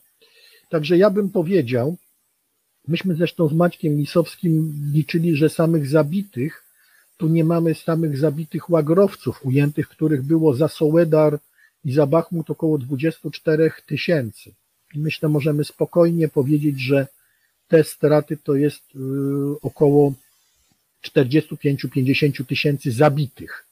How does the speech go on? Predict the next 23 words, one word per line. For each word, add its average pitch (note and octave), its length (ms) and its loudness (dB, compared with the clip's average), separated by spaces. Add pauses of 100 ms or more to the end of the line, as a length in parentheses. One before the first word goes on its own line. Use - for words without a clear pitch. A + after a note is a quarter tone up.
(840)
Natomiast D3 480 0 (160)
rannych D3+ 640 2
może C#3+ 240 2
być C3+ 200 -2
dwa C#3 200 2
razy C3+ 260 2
tyle, C3 300 2
może D3+ 260 2
być C#3+ 260 -4 (120)
sto F3+ 160 2
osiemdziesiąt D3 720 -2
do C#3 120 2
dwustu C3+ 520 0
tysięcy. A2+ 600 -2 (1160)
To D3+ 100 4
nie G#3 180 4
dlatego, D#3+ 580 2
że D3 240 4 (380)
tutaj D3 480 0 (100)
jesteśmy D3+ 460 -2
takimi D#3 460 0
optymistami, D3 920 -2 (640)
tylko D#3+ 480 0